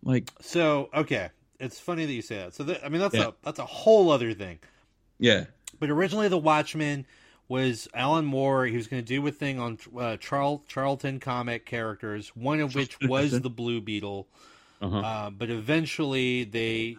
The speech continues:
Speaker 1: Absolutely.
Speaker 2: they convinced him to create wholly original characters that were inspired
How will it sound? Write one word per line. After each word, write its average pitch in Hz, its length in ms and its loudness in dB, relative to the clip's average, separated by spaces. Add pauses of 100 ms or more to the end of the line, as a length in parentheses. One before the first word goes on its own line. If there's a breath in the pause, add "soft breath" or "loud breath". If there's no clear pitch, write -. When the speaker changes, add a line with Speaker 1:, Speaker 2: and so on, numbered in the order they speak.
Speaker 1:
Absolutely. 110 680 -4 (120)
Speaker 2:
they 120 140 -20 (180)
convinced 143 480 -6
him 131 220 -4
to 120 300 -6
create 131 480 -4
wholly 135 500 -2
original 123 640 -2
characters 107 680 -6
that 104 160 -12
were 107 180 -10
inspired 104 840 -8